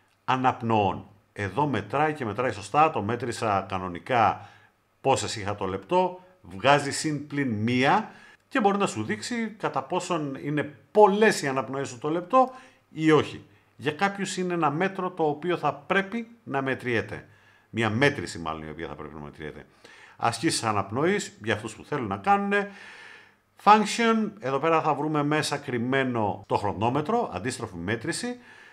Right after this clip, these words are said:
έβρεση τηλεφώνου και φακός και το μενού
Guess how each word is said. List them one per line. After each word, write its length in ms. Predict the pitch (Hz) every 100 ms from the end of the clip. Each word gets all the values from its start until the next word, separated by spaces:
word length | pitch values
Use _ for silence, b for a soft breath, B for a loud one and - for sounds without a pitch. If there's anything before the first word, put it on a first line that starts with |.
| B -
έβρεση 380 | 170 165 160
τηλεφώνου 580 | 135 123 - 208 220 233 - _ _
και 140 | -
φακός 600 | 151 - - 214 240 - - _ _ _ _ _ _ _ _ _ _ _ _ _ _ _ _ _ _ _
και 160 | - 247
το 140 | 135
μενού 460 | 95 92 190 247